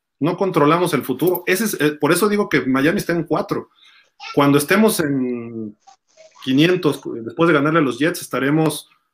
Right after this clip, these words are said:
en cincuenta o en el cinco. Y ahí a ver cómo están cayendo los otros equipos en dos semanas.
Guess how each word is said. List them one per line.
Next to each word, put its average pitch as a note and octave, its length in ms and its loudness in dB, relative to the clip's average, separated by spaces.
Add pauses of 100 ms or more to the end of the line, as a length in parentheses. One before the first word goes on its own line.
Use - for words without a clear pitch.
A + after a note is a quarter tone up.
(200)
en A#2+ 160 -8
cincuenta D3+ 600 2
o A#2 60 -2
en A#2 80 -4
el A2+ 80 -4
cinco. E3 520 0 (480)
Y C3 180 2
ahí C#3+ 240 6
a F#3 120 2
ver E3+ 220 0
cómo F3 260 2
están D#3 280 0
cayendo D3+ 440 0
los C3 140 -2
otros D3 260 -2
equipos C#3 420 -4
en A#2+ 120 -6
dos B2+ 140 -2
semanas. E3 540 -4